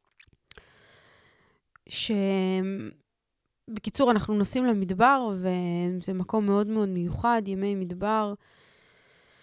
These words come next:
שיש שם כזה מטבח, ואנחנו מבשלים לעצמנו, ופתאום הוא זרק לי כזה, "אנחנו צריכים להביא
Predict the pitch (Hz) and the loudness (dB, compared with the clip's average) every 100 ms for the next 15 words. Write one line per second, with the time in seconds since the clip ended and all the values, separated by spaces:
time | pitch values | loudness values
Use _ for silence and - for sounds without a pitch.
0 | _ - - 247 247 269 262 240 202 202 | _ -14 -2 0 2 0 0 -2 0 -2
1 | 196 202 269 285 262 214 202 208 202 190 | -2 0 4 4 2 -2 -2 -4 -4 -4
2 | 214 202 196 - 240 269 277 208 - - | -2 -2 -2 -4 -4 -2 -2 -4 -8 -4
3 | 247 240 233 208 202 208 214 214 - 190 | -2 -2 -2 -2 -2 -4 -4 -4 -6 -4
4 | 202 190 190 220 - 262 254 240 | -2 -2 -4 -8 -8 -4 -2 -2